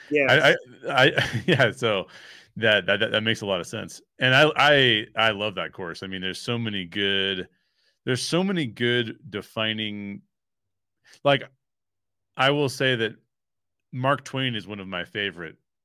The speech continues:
Speaker 2: authors of all time. And just what he was able to do, I think one of the reasons I really enjoy Mark Twain is because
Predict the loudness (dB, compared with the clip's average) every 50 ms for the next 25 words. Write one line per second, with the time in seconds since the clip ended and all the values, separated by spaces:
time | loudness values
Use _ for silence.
0 | _ _ _ -8 -4 -4 -4 -4 -4 -8 -10 -10 -12 -10 -8 -8 -8 -8 -6 -6
1 | -4 -4 -4 -6 -8 -10 -10 -10 -10 -8 -6 -4 -4 -4 -4 -10 -18 _ -12 -4
2 | -4 -4 -4 -4 -6 -4 -4 -4 -4 -4 -4 -6 -4 -4 -6 -8 -10 -14 -16 -16
3 | -10 -8 -6 -4 -4 -4 -4 -4 -6 -8 -10 -12 _ _ _ _ _ _ _ _
4 | _ _ _ _ _ _ _ -20 _ _ _ _ -12 -6 -2 -2 -2 -2 -4 -8
5 | -6 -4 -4 -2 -4 -4 -4 -4 -2 -2 -2 -2 -2 -4 -4 -4 -2 -4 -4 -6
6 | -8 -14 -14 -14 -10 -8 -6 -4 -4 -4 -4 -4 -6 -8 -10 -10 -10 -10 -10 _
7 | -14 -12 -10 -10 -10 -12 -12 -12 -14 -16 -12 -10 -10 -8 -8 -10 -12 -14 -18